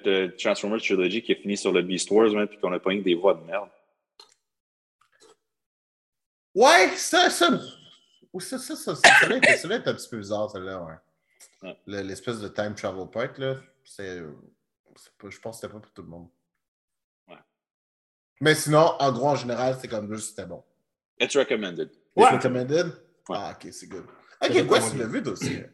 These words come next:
Speaker 3: ouais, ouais, ouais, moi, je suis
Speaker 2: Thumbs up ?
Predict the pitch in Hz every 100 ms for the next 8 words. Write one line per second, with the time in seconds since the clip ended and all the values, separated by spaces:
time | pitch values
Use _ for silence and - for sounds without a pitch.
0 | _ - 247 254 254 254 247 233 113 170
1 | - 151 131 117 95 - _ _ _ _
2 | _ _ _ _ _ _ _ - - _
3 | 170 143 113 147 202 -